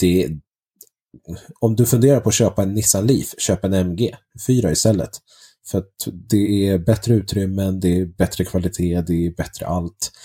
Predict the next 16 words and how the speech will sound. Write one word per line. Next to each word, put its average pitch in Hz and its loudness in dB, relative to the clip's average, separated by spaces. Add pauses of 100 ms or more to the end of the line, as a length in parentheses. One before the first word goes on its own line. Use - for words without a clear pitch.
(200)
Och 98 -6 (200)
det 98 0
jag 110 4
ville 104 0
säga 104 2
när 92 0
vi 92 -2
pratade 90 -2
om 85 -6
just 85 -4
laddningshastighet 95 -2
tidigare 104 0 (460)
var 143 4
ju 85 -2
just 82 -4
att 87 -6